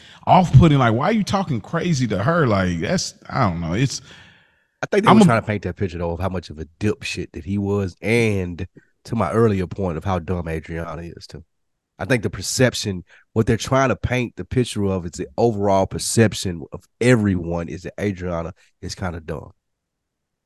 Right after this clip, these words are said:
Speaker 1: Okay. Yeah. She's definitely, like, and I will be honest, at this point, when I first watched it, the very original time, I thought that, I thought that A J was gay.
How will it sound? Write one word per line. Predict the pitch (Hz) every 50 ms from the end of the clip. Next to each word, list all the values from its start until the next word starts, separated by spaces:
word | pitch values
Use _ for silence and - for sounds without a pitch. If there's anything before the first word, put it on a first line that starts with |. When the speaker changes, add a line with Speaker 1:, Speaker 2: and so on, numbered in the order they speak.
| _ _ _ _ -
Speaker 1:
Okay. | 95 - - 90 - - _ _ _ -
Yeah. | - 78 62 - 85 87 - -
She's | - - 123 110 90
definitely, | 82 107 98 87 101 95 92
like, | 85 82 80 - - - - - - - - _ _ _ _ _ _ _ -
and | 107 113 117 117 113 113 113 107 98 98 95 90 - _ _ _ _ _ _ _ _ _ _ _ _ _ _ _ _ _ -
I | 107 117
will | 139 143
be | 123 123 123 120
honest, | 120 123 117 98 87 85 - -
at | 110 117 -
this | - 175 185 -
point, | - - 170 170 156 131 104 - -
when | 95 104 107
I | 104 98
first | - - 139 143 143 -
watched | 135 127 127 107 98 -
it, | 85
the | 82 82
very | 92 113 127 127 110 101 -
original | - 98 101 113 131 139 131 143 131
time, | 135 165 151 151 156 156 - - _ _ _ _ _ _ _ _ _ _ _ _ -
I | 104
thought | - - 180 175 156 131
that, | 135 110 - -
I | 98 143
thought | - - 208 214 202 196
that | 180 165
A | 165 175 185
J | 180 151 160 143
was | 123 107 95
gay. | 90 110 101 76 -